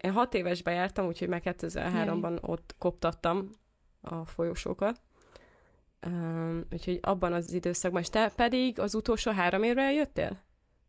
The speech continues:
Speaker 2: Nem,
Speaker 1: Négy?
Speaker 2: kettő.
Speaker 1: Kettő?
Speaker 2: Ráadásul, sőt, tizenegyedik felénél, vagy egy kicsit korábban, szóval valahogy így tizenegyedikben, úgyhogy, ö, ja.
Speaker 1: Igen, ö, Júcsi B-s volt, am-,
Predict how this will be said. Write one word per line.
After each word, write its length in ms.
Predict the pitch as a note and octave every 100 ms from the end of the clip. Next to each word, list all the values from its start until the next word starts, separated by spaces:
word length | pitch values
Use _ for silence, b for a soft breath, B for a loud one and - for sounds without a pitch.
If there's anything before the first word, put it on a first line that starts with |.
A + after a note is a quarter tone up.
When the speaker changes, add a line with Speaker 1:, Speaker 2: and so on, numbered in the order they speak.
| _
Speaker 2:
Nem, 220 | - G3 G3+
Speaker 1:
Négy? 200 | F#3+ G#3+
Speaker 2:
kettő. 360 | - F#3+ - -
Speaker 1:
Kettő? 120 | F3+ - - -
Speaker 2:
Ráadásul, 380 | G3+ F#3+ F#4 B3
sőt, 220 | G3 E3+
tizenegyedik 680 | G3 F3+ F3 F3+ E3+ F3+ - -
felénél, 1120 | - F3+ D#3+ D#3+ E3 E3 E3 E3 D#3+ E3 G3 G3
vagy 140 | E3
egy 100 | F3
kicsit 260 | - - -
korábban, 440 | D#3 D#3+ D#3+ E3
szóval 280 | E3+ F#3 G3
valahogy 220 | F3+ F3
így 80 | E3+
tizenegyedikben, 840 | - E3+ D#3+ D#3+ E3 E3 E3 F3 -
úgyhogy, 320 | F3+ - F3
ö, 60 | F#3+ F3+ F3+ F3+
ja. 80 | G3
Speaker 1:
Igen, 500 | G3+ F3+ F3+ F3 F#3+ - - -
ö, 240 | F3+ F3 F3
Júcsi 500 | F#3 G3 F#3+ F3+ F#3 F3+
B-s 240 | F3+ F#3
volt, 460 | - G#3+ B3+ - - _ _ _ _ b b b b -
am-, 300 | F3+ F3